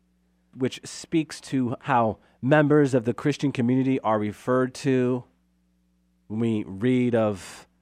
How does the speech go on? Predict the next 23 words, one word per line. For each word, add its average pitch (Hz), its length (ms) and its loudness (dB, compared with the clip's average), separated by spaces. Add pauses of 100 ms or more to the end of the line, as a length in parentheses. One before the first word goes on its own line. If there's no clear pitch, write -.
(160)
Jesus 120 540 2
having 117 460 0
brothers, 107 480 2
he 135 60 -2
didn't 135 220 0
literally 127 540 0
have 110 280 0
brothers. 110 460 2
The 113 100 0
Greek 139 300 0
there 127 300 4
is 107 140 -2
adelphos 101 960 -2
in 117 100 -2
the 101 100 -2
Greek, 90 380 -8
kinsmen. 113 880 -2 (420)
Okay, 95 280 -4
this 127 240 -4
is 120 80 -12
how 127 160 -4
they 123 100 -2
referred 123 720 0